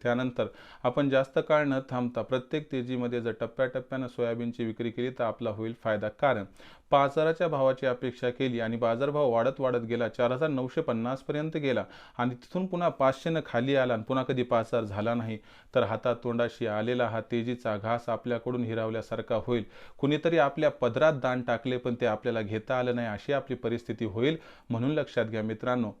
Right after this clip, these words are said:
आपण या ठिकाणी तेजीची अपेक्षा धरा, पण लोभ धरू नका.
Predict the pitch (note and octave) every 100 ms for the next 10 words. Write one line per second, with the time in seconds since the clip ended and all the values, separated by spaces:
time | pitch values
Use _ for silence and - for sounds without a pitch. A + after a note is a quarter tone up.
0 | - A2+ A#2+ D#3+ A2+ - - - C3 C#3+
1 | F3 D#3 D3 C#3+ D3 C#3 A#2+ A#2 C#3 D3+
2 | A2+ G#2+ A#2+ - A2+ G#2 G#2+ G2 - B2
3 | G#2+ A2 D#3+ F#3 C3+ A#2 A2+ G#2+ -